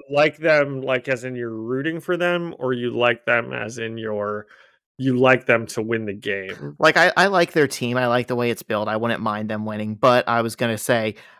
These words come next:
Speaker 2: I think Patrick Mahomes gets his second.
Speaker 1: I think, you have a score?
Speaker 2: I'm gonna say it's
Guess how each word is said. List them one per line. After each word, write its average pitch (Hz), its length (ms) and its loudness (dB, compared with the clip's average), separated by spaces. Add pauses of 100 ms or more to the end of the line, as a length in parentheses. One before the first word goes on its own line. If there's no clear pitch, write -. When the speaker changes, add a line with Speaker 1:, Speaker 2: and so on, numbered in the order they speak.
(180)
Speaker 2:
I 120 140 4
think 120 540 -4 (180)
Patrick 117 360 0
Mahomes 110 440 -4
gets - 200 -10
his - 120 -6
second. 101 420 0 (2250)
Speaker 1:
I 139 240 6
think, 156 340 2
you 127 120 0
have 127 100 0
a - 20 -6
score? 127 480 -2 (1600)
Speaker 2:
I'm - 40 -20
gonna 143 120 0
say 151 200 6
it's 123 120 2